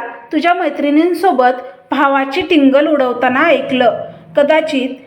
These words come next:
त्यांनाही काही समजलं असेल, कदाचित त्यांच्या मनाला कळलं असेल की तू त्यांच्या त्यागाची कदर करत नाहीस." रेखा भुवया उंचावत म्हणाली, "मी त्याची कदर करत नाही,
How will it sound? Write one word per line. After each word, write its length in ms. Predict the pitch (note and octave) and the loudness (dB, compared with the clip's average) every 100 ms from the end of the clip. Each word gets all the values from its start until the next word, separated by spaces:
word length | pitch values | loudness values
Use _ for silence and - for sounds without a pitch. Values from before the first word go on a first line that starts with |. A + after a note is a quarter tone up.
| _ - | _ -2
त्यांनाही 460 | C#4 C#4 C4+ D4+ | 2 2 2 0
काही 320 | F#4+ F#4 F#4 | 0 -2 -2
समजलं 480 | G4+ F4 D4 C#4 C#4+ | -2 -2 -2 -2 0
असेल, 680 | D4 C#4+ C4 B3+ C#4+ - - - | 0 0 0 0 -2 -10 -8 -4
कदाचित 680 | C4 D4+ D4+ D4 A#3+ B3 - - - | 0 0 0 -2 -4 -6 -14 -10 -4
त्यांच्या 360 | D4 D4 F4 | -4 -2 -2
मनाला 380 | F#4 F#4 F4+ F#4 | -2 0 0 0
कळलं 380 | F#4+ F4 C4+ C4+ | 0 0 0 2
असेल 480 | D4+ D#4+ E4+ E4 D#4 | 2 2 0 -2 -2
की 280 | C#4+ C4 D4+ - _ - | -2 -2 -6 -12 _ -6
तू 120 | D#4+ | -2
त्यांच्या 360 | F4 F4 E4+ F4+ | 2 0 2 -2
त्यागाची 580 | F4+ D4 B3+ C4 C4 E4+ | 0 -2 0 -2 -2 -2
कदर 280 | D4 C4 C4 | 0 2 0
करत 340 | C#4 C#4 C#4 | 0 0 0
नाहीस." 540 | C#4 C4+ B3 C4 C4+ - - _ _ | 0 0 0 -4 -6 -8 -20 _ _
रेखा 500 | A#3+ C#4 C#4+ - A#3 A#3+ - - | 0 2 2 0 0 -2 -10 -14
भुवया 480 | A#3 B3+ C4+ C4 C#4+ | -4 2 2 2 2
उंचावत 600 | F#4 D4+ C4+ C4+ C#4 - | 0 -2 0 2 2 0
म्हणाली, 480 | C#4+ C#4 B3 C4+ B3+ - - _ - | -2 0 -2 -2 -6 -10 -20 _ -2
"मी 140 | C#4 E4 | -2 2
त्याची 280 | F4+ F4 G4+ G4+ | 0 0 -4 -2
कदर 260 | D4 C#4+ | 0 2
करत 300 | D4+ F4 F4+ F4+ | 0 0 0 0
नाही, 440 | F4+ E4+ D4 - | -2 -2 -6 -8